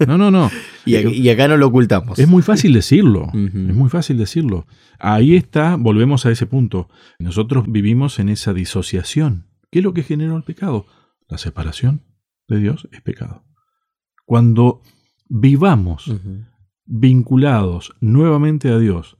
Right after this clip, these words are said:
Speaker 1: con como Dios originalmente nos creó, ahí recién, te voy a pedir que recién que me pidas una explicación de todo esto.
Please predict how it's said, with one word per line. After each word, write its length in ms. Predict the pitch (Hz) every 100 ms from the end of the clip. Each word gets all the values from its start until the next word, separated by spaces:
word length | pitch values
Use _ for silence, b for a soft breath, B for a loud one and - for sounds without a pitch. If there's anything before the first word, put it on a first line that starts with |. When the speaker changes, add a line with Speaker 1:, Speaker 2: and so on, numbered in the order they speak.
| _ _ _ _ -
Speaker 1:
con 180 | 117
como 260 | 107 117 110
Dios 260 | 156 196 139
originalmente 680 | 123 - 120 143 151 131 113
nos 220 | 110 -
creó, 520 | 101 104 175 226 - _ _ _ _ _
ahí 320 | 147 190 240
recién, 640 | 185 135 - 190 180 104 - _ _ _ -
te 100 | 117
voy 80 |
a 60 | 113
pedir 180 | 117 117
que 80 | 110
recién 240 | 104 127
que 80 | 120
me 80 | 104
pidas 240 | 117 107
una 140 | 104 92
explicación 400 | 107 98 90 104
de 80 | 90
todo 220 | 87 80
esto. 180 | -